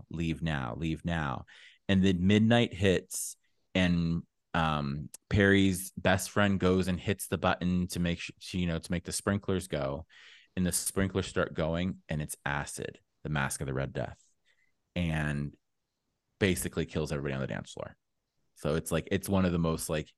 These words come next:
heinous, like, it's just like, it rain, it, it's like acid rain. And then we're like,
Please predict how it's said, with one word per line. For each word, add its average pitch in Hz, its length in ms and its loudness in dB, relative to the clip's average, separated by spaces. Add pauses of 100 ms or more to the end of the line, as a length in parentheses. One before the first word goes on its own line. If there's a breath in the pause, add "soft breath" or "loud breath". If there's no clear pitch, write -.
(140)
heinous, 95 720 2
like, 82 300 0
it's 90 120 -6
just 90 220 -4
like, 80 280 0
it 90 120 0
rain, 82 220 0
it, - 180 -6
it's 92 160 -4
like 80 140 -4
acid 95 420 2
rain. 85 540 0 (480 loud breath)
And 85 100 0
then 80 140 0
we're 80 160 0
like, 71 200 -2